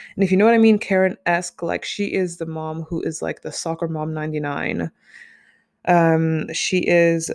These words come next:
the one who is organizing the school dance, or probably she's, or she's probably the chaperone at the school dance, you know, making sure people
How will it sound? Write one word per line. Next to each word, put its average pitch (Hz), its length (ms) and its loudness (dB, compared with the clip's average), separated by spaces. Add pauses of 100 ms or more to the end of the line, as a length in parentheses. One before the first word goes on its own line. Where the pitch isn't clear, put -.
(140)
the 170 140 -2
one 160 380 0
who 160 380 0
is 160 200 -2
organizing 156 680 -2
the 160 460 0 (260)
school 175 380 0
dance, 160 460 0
or 165 120 4
probably 185 300 4
she's, 190 300 0
or 185 160 4
she's 190 140 -4
probably 202 200 0
the 190 80 2
chaperone 196 520 2
at 160 100 -4
the 160 60 -8
school 165 280 -2
dance, 156 380 -4
you 160 60 -2
know, 160 60 -2
making 160 280 -2
sure 175 240 -2
people 175 560 -2